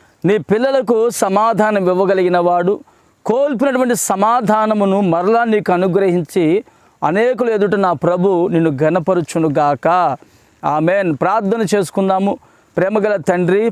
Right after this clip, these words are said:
పరిశుద్ధుడా, స్తోత్రము నాయన. నీ సరిహద్దులలో సమాధానము కలుగు చేయవాడవు నీవేనని మీరు మాకు తెలియపరిచి ఉన్నారు నాయన. నా తండ్రి, ఎవరైతే సరిహద్దులలో, ఏ కుటుంబములో అయితే, ఏ సంఘములో అయితే, ఏ బిడ్డల మధ్య అయితే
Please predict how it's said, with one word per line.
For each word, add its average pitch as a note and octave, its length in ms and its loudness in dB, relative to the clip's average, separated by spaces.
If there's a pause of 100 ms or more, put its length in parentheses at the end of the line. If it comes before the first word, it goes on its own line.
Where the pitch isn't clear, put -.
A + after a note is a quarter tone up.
పరిశుద్ధుడా, E3+ 640 0
స్తోత్రము F3 580 0
నాయన. E3 400 2 (480)
నీ F3 100 0
సరిహద్దులలో A#3+ 920 0
సమాధానము A3 800 0
కలుగు G3 380 0 (140)
చేయవాడవు F#3+ 580 2
నీవేనని F#3+ 760 0 (540)
మీరు F#3 160 0
మాకు F3+ 240 -2
తెలియపరిచి F#3 680 0
ఉన్నారు F3 280 0
నాయన. E3+ 420 2 (420)
నా E3+ 120 0
తండ్రి, G#3 360 0
ఎవరైతే G#3 500 0
సరిహద్దులలో, G3 960 0
ఏ E3+ 240 2 (100)
కుటుంబములో G#3+ 540 0
అయితే, G#3 420 0 (360)
ఏ G#3 180 2
సంఘములో G#3 640 0
అయితే, G#3+ 500 0
ఏ F3 240 2
బిడ్డల G3+ 360 0
మధ్య F#3+ 300 0
అయితే G3 400 0